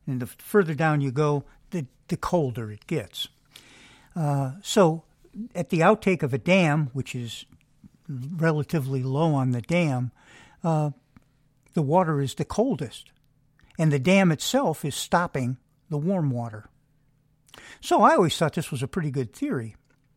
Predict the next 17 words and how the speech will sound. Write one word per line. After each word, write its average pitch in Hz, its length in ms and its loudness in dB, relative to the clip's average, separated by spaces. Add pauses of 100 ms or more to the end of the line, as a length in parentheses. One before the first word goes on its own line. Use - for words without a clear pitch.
(1500)
Until 220 300 4
I 202 60 8
began 160 380 2
thinking 196 360 0
about 120 300 -2
this, - 260 -12
why 180 200 -2
would 180 200 -2
Forrest 160 480 -6
want 131 180 -4
to 127 60 -6
hide 147 240 -2
his 131 160 -6
treasure 131 480 -6
around 127 320 -4
a 113 60 -10
dam? 104 460 -10